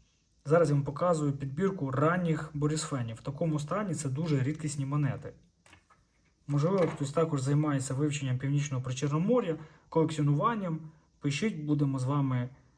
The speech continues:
е, ділитись інформацією, можливо, якісь обміни, хтось. Я б, е, залюбки в когось придбав би такий матеріал колекційний. Якщо в когось він є, е, пропонуйте обов'язково,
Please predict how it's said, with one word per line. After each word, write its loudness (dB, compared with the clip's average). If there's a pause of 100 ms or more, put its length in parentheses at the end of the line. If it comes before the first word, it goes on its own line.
(200)
е, -4
ділитись 2
інформацією, 0
можливо, 0
якісь -4
обміни, 2
хтось. -6 (640)
Я 6
б, -4 (300)
е, 2
залюбки 4
в 0
когось 8
придбав 4
би 0 (120)
такий 0
матеріал 2
колекційний. 0
Якщо -4
в -6
когось 2
він 2
є, -2 (440)
е, 0
пропонуйте 0
обов'язково, 0